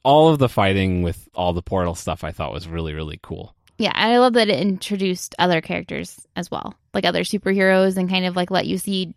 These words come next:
Speaker 2: other powers and abilities, and
Speaker 1: Yeah.
Speaker 2: it kind of allowed them to play around with s-, stuff and do new things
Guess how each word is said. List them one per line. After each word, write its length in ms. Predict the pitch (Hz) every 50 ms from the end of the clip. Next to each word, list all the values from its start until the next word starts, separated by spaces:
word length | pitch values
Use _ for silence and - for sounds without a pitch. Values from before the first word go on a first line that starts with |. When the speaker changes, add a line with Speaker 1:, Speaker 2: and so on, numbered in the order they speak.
| _ - -
Speaker 2:
other 480 | 190 180 185 175 175 175 170 170 175 - - - - - - - - _ _ _ _ _ _ _ _ _
powers 680 | - 220 214 202 190 190 185 180 180 180 180 190 190
and 220 | 180 170 160 156 165
abilities, 600 | 170 185 185 175 170 165 165 165 165 165 175 -
and 280 | - 67 64 185 180 -
Speaker 1:
Yeah. 340 | - - 104 87 76 69 - _
Speaker 2:
it 80 | - 190
kind 180 | - 214 220 214
of 100 | 202 196
allowed 260 | 196 190 180 185 185
them 160 | 190 185 185
to 40 | 185
play 220 | - - 202 190 185
around 520 | 180 175 165 170 175 180 190 190 208 226 -
with 120 | 185 185
s-, 240 | 180 - - - - _ _ _ _
stuff 340 | - - - 202 180 185 -
and 100 | 196 185 175
do 100 | 185 180
new 160 | 180 175 175
things 540 | 180 - 185 190 185 190 196 196 - -